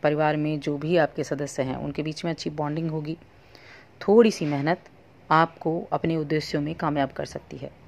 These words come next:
तो अपनी थोड़ी सी मेहनत को बढ़ाएं। और जैसा कहा कि योजना बनाकर,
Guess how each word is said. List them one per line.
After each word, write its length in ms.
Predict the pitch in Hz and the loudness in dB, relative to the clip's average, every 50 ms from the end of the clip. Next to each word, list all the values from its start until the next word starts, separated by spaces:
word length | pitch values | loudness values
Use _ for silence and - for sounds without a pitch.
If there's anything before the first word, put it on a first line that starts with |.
| - - - - - | -20 -20 -20 -10 -8
तो 60 | 143 | -6
अपनी 160 | 143 151 156 | -4 -4 -4
थोड़ी 200 | - - 175 180 | -2 -2 -2 -2
सी 100 | - 190 | 0 0
मेहनत 320 | 170 147 147 160 190 190 - | 0 0 2 2 2 2 2
को 120 | - 165 | -2 0
बढ़ाएं। 320 | 147 139 131 131 135 139 - - - - - - - - - - - - - - - - - | 0 0 0 0 -6 -10 -14 -18 -20 -20 -20 -20 -20 -20 -20 -20 -20 -20 -20 -20 -20 -2 2
और 120 | 160 165 165 - - - - - - - 160 | 4 4 4 2 -6 -20 -20 -20 -20 -10 -4
जैसा 220 | 156 165 - 220 | -4 2 4 4
कहा 240 | 214 - 196 190 202 | 4 4 2 2 0
कि 220 | - 220 185 151 | 0 -2 -2 0
योजना 320 | 160 160 165 160 175 196 185 | 0 0 2 2 2 0 0
बनाकर, 520 | 165 151 147 143 143 - 160 160 - - | 2 2 2 2 2 2 0 -2 -2 -4